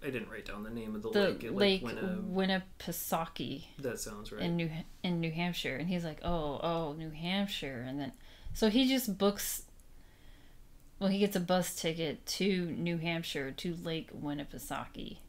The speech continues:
Speaker 1: Mm-hmm.
Speaker 2: that night. And I guess he gets there the next morning.
Speaker 1: Gets, yeah, annoys the hell out of the passengers, as well as the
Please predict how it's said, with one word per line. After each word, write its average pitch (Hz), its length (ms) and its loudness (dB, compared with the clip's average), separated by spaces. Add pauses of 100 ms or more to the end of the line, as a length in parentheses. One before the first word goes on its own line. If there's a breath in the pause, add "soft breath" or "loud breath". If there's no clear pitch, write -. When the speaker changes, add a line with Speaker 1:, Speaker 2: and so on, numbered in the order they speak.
Speaker 1:
Mm-hmm. 123 300 -6 (920)
Speaker 2:
that 175 200 -2
night. 143 400 -4 (1200)
And 147 180 -2
I 143 100 -4
guess 160 200 -8
he 156 80 -10
gets 156 180 -12
there 135 260 -10
the 147 140 -12
next 139 280 -12
morning. 151 520 -10
Speaker 1:
Gets, 123 320 -4
yeah, 110 340 0
annoys 143 380 2
the 160 140 2
hell 151 120 4
out 151 140 4
of 151 60 2
the 151 60 2
passengers, 139 760 0
as 127 180 0
well 135 180 0
as 123 180 0
the 120 180 -6